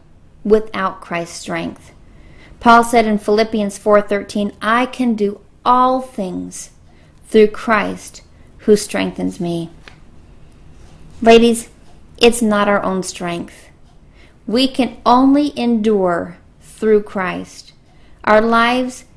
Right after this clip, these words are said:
need to be about Christ, not about us.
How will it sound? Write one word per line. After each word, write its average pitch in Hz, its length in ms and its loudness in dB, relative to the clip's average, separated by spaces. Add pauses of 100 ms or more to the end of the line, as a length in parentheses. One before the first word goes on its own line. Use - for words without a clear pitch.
(140)
need 233 560 2
to 262 160 -2
be 196 480 -6
about 175 600 -4 (140)
Christ, 180 720 -6
not 196 320 2
about 175 420 -4
us. 165 600 -8